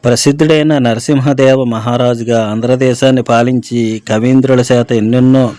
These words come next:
కావ్యాల్ని అంకితం పుచ్చుకున్న సాల్వ నరసింహరాయల గురించి మీరందరూ వినే ఉంటారు. ఆ వృద్ధ ప్రభువుకు ఎంతకాలానికి సంతానం కలగలేదు.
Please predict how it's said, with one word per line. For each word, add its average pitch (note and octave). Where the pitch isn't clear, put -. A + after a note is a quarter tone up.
కావ్యాల్ని B2
అంకితం A#2+
పుచ్చుకున్న A#2+
సాల్వ A2+
నరసింహరాయల A#2+
గురించి A2+
మీరందరూ A2
వినే A#2+
ఉంటారు. G2+
ఆ A#2
వృద్ధ G#2
ప్రభువుకు B2+
ఎంతకాలానికి A#2+
సంతానం A#2
కలగలేదు. G2+